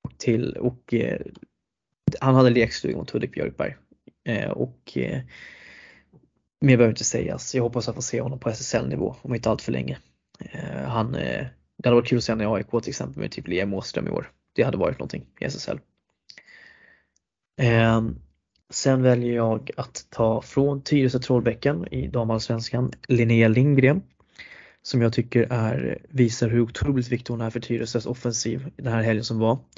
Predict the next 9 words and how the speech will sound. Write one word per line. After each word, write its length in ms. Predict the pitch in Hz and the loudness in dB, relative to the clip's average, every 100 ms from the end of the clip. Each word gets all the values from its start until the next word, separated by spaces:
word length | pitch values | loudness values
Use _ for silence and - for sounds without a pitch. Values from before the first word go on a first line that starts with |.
| - - - _ | -20 -20 -20 _
Eh, 320 | - - - - _ _ _ - | -6 -4 -4 -8 _ _ _ -8
gör 520 | 131 127 113 110 - - - - - _ | 2 4 4 2 -2 -8 -20 -20 -20 _
poäng 280 | 127 123 127 | 4 4 4
i 40 | 123 | 2
båda 280 | 120 113 | 2 2
för 60 | 110 | -2
sina 140 | 120 | -4
matcher 680 | 113 110 - 113 113 - - | -4 -4 -4 -2 -2 -4 -4
och 320 | 110 98 - | 0 0 0